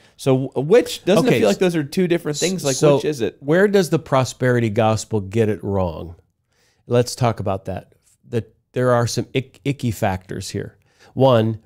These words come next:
Speaker 2: God will bless you if you give money to me. This is what people say, right? "I am here on this television station and we're taking a telethon here.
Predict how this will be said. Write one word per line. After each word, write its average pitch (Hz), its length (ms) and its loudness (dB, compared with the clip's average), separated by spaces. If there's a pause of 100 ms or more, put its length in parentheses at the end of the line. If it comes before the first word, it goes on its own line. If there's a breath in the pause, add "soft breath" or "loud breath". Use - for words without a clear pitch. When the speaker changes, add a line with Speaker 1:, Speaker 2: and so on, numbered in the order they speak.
(400)
Speaker 2:
God 143 360 2
will 170 140 4
bless 139 360 0
you 110 140 0
if 123 200 -2
you 120 100 0
give 110 240 0
money 113 280 2
to - 160 -4
me. 98 460 -2 (380)
This - 220 -4
is 160 160 2
what 160 160 2
people 147 280 0
say, 123 300 0
right? 110 240 -2 (380 loud breath)
"I 123 160 2
am 135 120 4
here 131 180 4
on 127 160 2
this 123 320 0 (300)
television 117 680 2
station 117 640 2
and 107 260 0
we're 113 120 2
taking 110 480 0
a 107 160 -4
telethon 104 500 -2
here. 104 200 -4